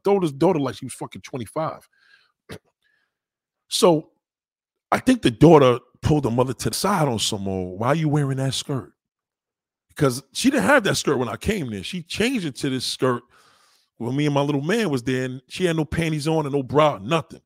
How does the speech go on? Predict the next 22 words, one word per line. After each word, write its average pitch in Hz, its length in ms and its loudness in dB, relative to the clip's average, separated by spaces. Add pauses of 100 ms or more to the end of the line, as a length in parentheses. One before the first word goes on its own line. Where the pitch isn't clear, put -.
(240)
So 127 160 -4
the, 110 160 -8 (100)
the 127 200 -4
oldest 202 420 0
daughter - 260 0
checked - 500 -4
her. - 60 -4
I 117 120 -6
heard 330 320 0
her. - 120 -12 (340)
And 247 120 0
you 311 80 0
know 381 80 4
what 359 140 0
she - 140 -10
said? 294 400 -2
She - 140 -8
said, 214 260 -6
"You 254 120 -4 (100)
thirty-one 220 560 -2
years 202 300 -6
old. 196 460 0